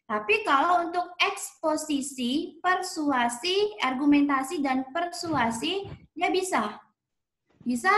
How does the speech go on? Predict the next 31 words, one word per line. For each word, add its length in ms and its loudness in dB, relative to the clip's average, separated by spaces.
ketika 500 -2
kalian 380 4
mencari 320 2
kalimat 480 -2
utama, 420 -2
itu 300 -4
bisa 320 0
dicari 480 -2
hanya 240 4
di 160 -2
kalimat 420 2
yang, 540 -2
hanya 400 0
bisa, 480 -2
maksudnya 320 -4
gini, 400 -2
bisa 320 0
dibaca 480 0
di 160 -2
kalimat 400 -2
yang 160 -4
pertama 640 -2
dengan 320 0
di 160 0
kalimat 480 0
yang 240 0
terakhir 640 -4
pada 320 -2
paragraf 560 -2
yang 160 0
dimaksud. 400 -4